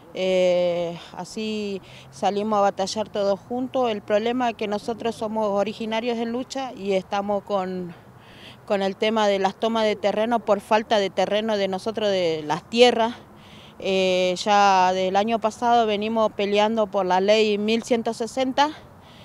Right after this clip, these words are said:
que nos dieron el ok, salimos ganando de la mil ciento sesenta y hoy nosotros queremos una respuesta para que a nosotros nos habiten la tierra.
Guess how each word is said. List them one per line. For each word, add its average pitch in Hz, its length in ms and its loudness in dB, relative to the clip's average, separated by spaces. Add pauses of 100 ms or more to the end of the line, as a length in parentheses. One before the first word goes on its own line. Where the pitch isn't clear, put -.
(280)
que 185 160 4
nos 196 160 4
dieron 214 320 4
el 214 140 4
ok, 214 200 4 (180)
salimos 233 440 0
ganando 247 360 2
de 226 180 2
la 185 160 4
mil 226 180 0
ciento 254 280 -4
sesenta 262 680 -2
y 208 160 0
hoy 233 140 4
nosotros 233 400 -2
queremos 214 320 -2
una 214 180 0
respuesta 226 560 -4
para 190 260 -2
que 180 300 -2 (420)
a 202 120 2
nosotros 240 400 0
nos 233 120 2
habiten 214 380 2
la 185 100 2
tierra. 180 500 0